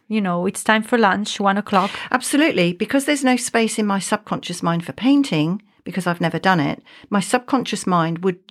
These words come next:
Speaker 2: would g-, generally say, "No, you ought to clean your bedroom.
Speaker 1: Uh-huh.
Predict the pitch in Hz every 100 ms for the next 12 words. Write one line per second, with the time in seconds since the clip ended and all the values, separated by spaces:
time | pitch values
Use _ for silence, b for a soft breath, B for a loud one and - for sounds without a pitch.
0 | _ _ 190 180 - 170 - 196 240 233
1 | 180 170 - 156 160 160 b b b b
2 | - 196 190 175 170 170 170 170 B 202
3 | 214 214 - 185 175 165 170 165 160 156
4 | 196 175 196